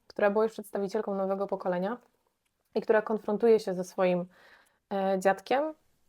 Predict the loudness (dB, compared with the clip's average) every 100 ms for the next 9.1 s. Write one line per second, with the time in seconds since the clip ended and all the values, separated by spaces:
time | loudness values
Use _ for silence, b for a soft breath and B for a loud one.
0 | 0 4 6 4 2 0 -2 -4 -6 -6
1 | -6 -4 -2 -2 -4 -4 -6 -6 -10 -16
2 | b b b 2 4 4 4 4 4 2
3 | 0 0 0 0 -2 -4 -4 -4 -2 -2
4 | -2 -2 -2 -2 -4 -2 -2 -4 -4 -2
5 | 0 0 -2 -14 _ _ -2 0 2 2
6 | 2 4 4 2 0 -8 _ _ _ -6
7 | -2 -2 -2 -6 -8 0 0 0 -2 -2
8 | -2 -4 -4 -8 -6 -8 -6 -8 -4 -4